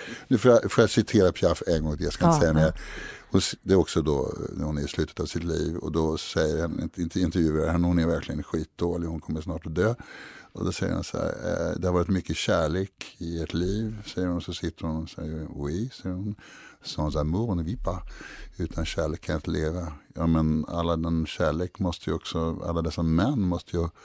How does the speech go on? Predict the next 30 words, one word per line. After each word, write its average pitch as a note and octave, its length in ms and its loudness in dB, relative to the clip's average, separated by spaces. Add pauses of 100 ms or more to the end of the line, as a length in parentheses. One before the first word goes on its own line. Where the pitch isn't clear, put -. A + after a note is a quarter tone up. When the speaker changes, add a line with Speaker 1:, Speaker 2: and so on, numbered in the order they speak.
(280)
Speaker 1:
också E2+ 300 -4
innebära D2+ 520 0 (160)
lika D#2 600 -4 (120)
stort - 320 -8
antal E2 300 -4
besvikelser. E2 840 -4 (720)
Och - 140 -20
då - 60 -4
s-, - 220 -8
skakar - 480 -2
hon D#2+ 80 0
bara D#2+ 280 2
milt D#2+ 360 -2
på - 100 -6
huvudet D2+ 200 -2
och - 40 -8
säger: D2+ 220 -4
"Non, E2+ 280 -2
non, D#2 180 -2
non, D2+ 200 -4 (640)
je D#2 60 -8
n'ai D2+ 160 -2
jamais F#2 360 -2
été - 320 -14
déçu." - 320 -6 (500)
Jag A#1 100 -6
har B1+ 120 -6
aldrig C#2+ 640 -4
blivit A#1+ 180 -8
besviken. - 800 -10